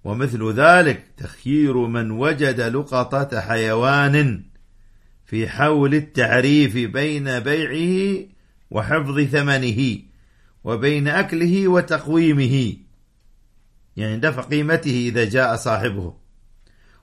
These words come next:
"وبين حفظه وينفق عليه، وعليه ما يراه أصلح لصاحبه وأنفع". هذه أمثلة يذكرها الشيخ للقسم الثاني،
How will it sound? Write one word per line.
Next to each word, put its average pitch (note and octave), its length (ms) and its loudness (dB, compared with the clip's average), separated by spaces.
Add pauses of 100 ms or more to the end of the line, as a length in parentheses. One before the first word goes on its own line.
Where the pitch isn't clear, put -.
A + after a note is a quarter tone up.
"وبين E3 440 0
حفظه F#3+ 640 2
وينفق F#3 580 2
عليه، B2+ 600 4 (1000)
وعليه D3 580 0
ما D3 200 0
يراه C#3+ 560 2
أصلح C#3+ 300 -4
لصاحبه C#3 800 0
وأنفع". G#2 640 -4 (1080)
هذه F#3 300 -2
أمثلة C#3 280 -2
يذكرها C3 380 -4
الشيخ B2+ 500 -4 (1080)
للقسم - 1300 -4
الثاني، A#2 640 0